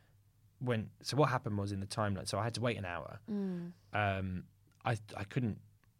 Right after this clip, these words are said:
Speaker 1: think of who to call at that point. And so I, I, I phoned up Sarah, who's my ex-girlfriend. She'd been, we'd been together for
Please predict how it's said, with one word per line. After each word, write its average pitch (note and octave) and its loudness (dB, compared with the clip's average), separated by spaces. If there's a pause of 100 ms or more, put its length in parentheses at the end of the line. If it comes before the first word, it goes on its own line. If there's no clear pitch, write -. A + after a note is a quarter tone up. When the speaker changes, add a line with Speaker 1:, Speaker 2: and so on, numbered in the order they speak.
(420)
Speaker 1:
think A2 -2
of G2 -2
who G2+ 0
to G2+ -4
call G2+ -2
at - -10
that - -12
point. B1+ -8 (320)
And G2+ -2
so G#2 -2
I, F#2+ -2 (120)
I, G2+ -2 (160)
I G#2 -6
phoned G#2 4
up F#2+ -2 (120)
Sarah, F#2+ 0
who's F2 -8
my F2 -6 (260)
ex-girlfriend. F#2 -8
She'd F#2 -8
been, E2+ -8 (160)
we'd G#2 -6
been F#2+ -6
together F#2 -6
for D#2+ -8